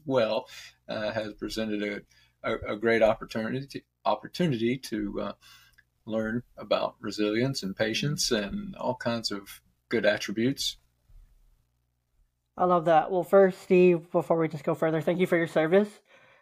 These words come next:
Speaker 2: I always like to shout that out to our armed forces,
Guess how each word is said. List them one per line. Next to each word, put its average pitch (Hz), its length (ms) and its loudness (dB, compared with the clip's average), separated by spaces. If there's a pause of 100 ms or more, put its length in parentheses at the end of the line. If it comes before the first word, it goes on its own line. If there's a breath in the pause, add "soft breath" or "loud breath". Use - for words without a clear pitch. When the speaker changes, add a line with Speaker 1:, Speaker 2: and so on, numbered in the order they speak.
(140 soft breath)
Speaker 2:
I 160 80 4
always 160 180 4
like 156 180 2
to 165 60 -4
shout 156 260 2
that 156 120 2
out 156 400 4
to 170 100 -6
our 160 120 -2
armed 156 260 -2
forces, 156 580 -2